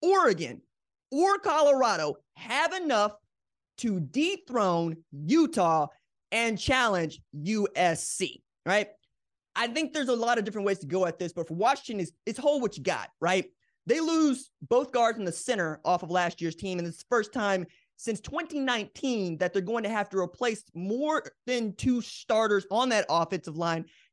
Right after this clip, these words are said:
at Montlake. Like, that's, that's not a, an easy lift there. They also are spreading their practices out over, like I, I said, spring season. They're doing fifteen practices over forty-seven days.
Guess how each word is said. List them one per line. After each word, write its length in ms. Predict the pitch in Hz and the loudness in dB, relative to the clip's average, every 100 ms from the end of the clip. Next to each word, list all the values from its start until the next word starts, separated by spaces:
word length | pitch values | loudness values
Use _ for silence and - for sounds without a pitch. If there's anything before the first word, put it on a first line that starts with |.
| - | -6
at 200 | 185 165 | -6 -2
Montlake. 600 | 165 170 - 160 151 - | -2 -2 -2 -2 -4 -4
Like, 200 | 160 165 | -4 0
that's, 420 | 208 240 - - - _ _ _ _ _ - | 0 0 -4 -18 -20 _ _ _ _ _ -4
that's 180 | - 254 | -4 0
not 180 | 240 | 0
a, 160 | 214 156 - | 0 -2 -2
an 160 | 190 - | -2 -2
easy 340 | 220 233 202 | 0 0 2
lift 280 | 180 196 190 - | 0 0 -2 -4
there. 200 | 160 - | -8 -6
They 140 | 190 302 | -2 2
also 300 | 339 - 254 | 2 2 0
are 60 | |
spreading 360 | 190 - 226 233 | -2 -4 -2 0
their 120 | 196 | -2
practices 460 | 202 190 185 226 226 | 0 -2 -2 -8 -2
out 180 | 247 254 | 0 2
over, 220 | 269 - | 2 0
like 200 | 175 165 | -4 -4
I, 100 | 160 - - | -6 -8 -8
I 80 | |
said, 180 | 160 160 | -6 -8
spring 280 | - 196 196 | -6 -4 -4
season. 380 | 190 208 254 262 - _ _ _ _ _ | -4 -6 -4 -6 -10 _ _ _ _ _
They're 200 | - 359 | -2 0
doing 220 | 403 392 240 | 2 2 2
fifteen 400 | 330 330 285 247 | -2 -2 -2 0
practices 560 | 233 240 240 196 233 | 0 -2 -4 -8 -4
over 200 | 202 180 | -2 -2
forty-seven 640 | 143 208 190 - 185 165 | -2 -2 -2 0 0 0
days. 380 | 156 156 - - | -2 -4 -8 -20